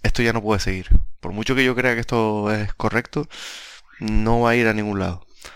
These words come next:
Y es que Garitano es el auténtico "yo conozco a mi gente".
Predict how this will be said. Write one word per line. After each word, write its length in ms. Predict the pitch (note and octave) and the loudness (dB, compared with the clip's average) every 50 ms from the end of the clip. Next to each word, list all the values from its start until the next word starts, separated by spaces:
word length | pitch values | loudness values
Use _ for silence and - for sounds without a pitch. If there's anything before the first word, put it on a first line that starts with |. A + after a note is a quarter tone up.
| - - - - - _ _ _ _ _ _ _ _ - _ | -20 -20 -20 -20 -20 _ _ _ _ _ _ _ _ -10 _
Y 80 | - G2+ | -2 0
es 60 | - | 0
que 100 | - C#3 | 2 2
Garitano 600 | C#3 C#3 C#3+ C#3 B2+ C#3+ D#3 D3 B2+ C3+ F3 - - | 2 2 0 2 2 2 2 2 0 -4 -6 -4 -2
es 160 | - B2+ A#2 | -2 0 0
el 80 | C#3 C#3 | 0 0
auténtico 680 | C3 B2 - C3 C3 C#3 D#3 D3 - C3 - - - _ | 0 0 0 -2 -2 0 -4 -4 -2 -4 -4 -6 -8 _
"yo 200 | - - A#2 A#2 | -4 -2 -2 0
conozco 280 | A2+ C3+ C3+ D3 - E3 | 0 0 -2 -2 -2 -2
a 40 | D#3 | 0
mi 80 | D3+ | 0
gente". 280 | B2+ C#3 F#3 F#3+ - | 0 -2 -4 -4 -6